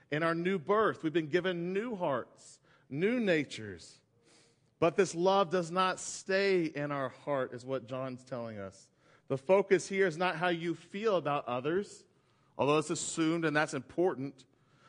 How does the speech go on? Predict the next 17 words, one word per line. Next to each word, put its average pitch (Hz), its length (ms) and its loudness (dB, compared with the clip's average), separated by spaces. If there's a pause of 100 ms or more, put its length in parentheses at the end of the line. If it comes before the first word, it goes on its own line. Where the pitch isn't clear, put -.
(120)
The 123 100 -2
focus 185 440 6
is 151 100 -4
on 160 120 0
how 160 220 4
your 156 280 2
love 165 380 6
for 160 200 0
God 156 440 4
and 135 160 -6
others 143 420 4 (280)
directs 143 400 2
your 135 240 -2
actions 175 720 -2 (340)
and 127 140 -6
your 143 120 -2
behavior. 127 800 -8